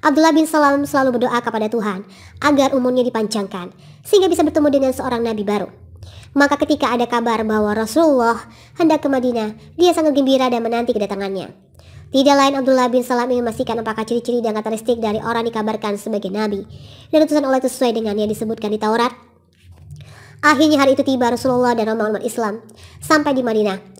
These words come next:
setelah melalui perjalanan yang panjang dan melelahkan. Abdullah bin Salam nyempil di antara penduduk Madinah lainnya. Ia perhatikan seksama wajah, gerak-gerik, sikap, dan gaya Rasulullah. Setelah mengamati wajahnya, Abdullah bin Salam melihat bahwa Rasulullah bawalah,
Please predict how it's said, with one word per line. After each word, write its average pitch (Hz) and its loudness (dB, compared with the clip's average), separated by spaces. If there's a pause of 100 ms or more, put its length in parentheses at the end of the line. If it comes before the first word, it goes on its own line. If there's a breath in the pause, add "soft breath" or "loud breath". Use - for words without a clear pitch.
(200 soft breath)
setelah 320 -2
melalui 294 0
perjalanan 247 -2
yang 226 -4
panjang 233 -2
dan 220 -2
melelahkan. 208 -4 (480 loud breath)
Abdullah 294 4
bin 294 4
Salam 254 0
nyempil 214 2 (240 loud breath)
di 349 4
antara 311 0
penduduk 269 2
Madinah 247 0
lainnya. 185 -4 (480 loud breath)
Ia 381 6
perhatikan 330 0
seksama 277 -2
wajah, 240 0
gerak-gerik, 226 -2
sikap, 247 -4
dan 214 -4
gaya 202 -4
Rasulullah. 196 -4 (400 loud breath)
Setelah 311 2
mengamati 302 0
wajahnya, 262 0
Abdullah 247 -2
bin 247 -2
Salam 240 -2
melihat 226 -4
bahwa 226 -2
Rasulullah 226 -4
bawalah, 220 -4